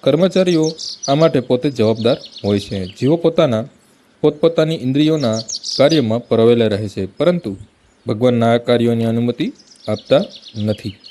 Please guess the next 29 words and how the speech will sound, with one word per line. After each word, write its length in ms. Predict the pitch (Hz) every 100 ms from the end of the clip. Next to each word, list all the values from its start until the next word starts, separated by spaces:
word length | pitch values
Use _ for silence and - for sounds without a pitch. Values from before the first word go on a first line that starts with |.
| - - - - 156
વધુને 260 | 151 202
વધુ 180 | 202 196
ઇન્દ્રિય 320 | 190 185 196
તૃપ્તિ 300 | 196 196 202
થાય 340 | 196 208 135 127 _ _ _ -
એ 60 | 202
માટે 400 | 208 202 120 - -
જીવો 200 | 135 175
આ 80 | 180
સંસારના 520 | 170 180 190 185 165
કાર્યમાં 420 | 147 170 165 139
પ્રવૃત્ત 260 | 120 123 120
રહે 200 | 113 113
છે 120 | 131 110 _ _ _ -
અને 140 | 120 110
મૃત્યુ 340 | 110 113 139
પછી 200 | 185 190
તેઓ 240 | 185 165 127 - - - -
સ્વર્ગીય 320 | 151 147 160
સુખની 400 | 156 190 - 123 - -
આકાંક્ષા 420 | 113 131 123 139
રાખે 260 | 127 123 123
છે. 140 | 120 131 - _ _ _ -
પોતે 200 | 180 190
સ્વયં 420 | - 208 170 113 -
સંપૂર્ણ 400 | 147 135 143 139
હોવાને 260 | 139 143
કારણે 280 | 139 185 135
ભગવાનને 640 | 98 107 135 165 113 120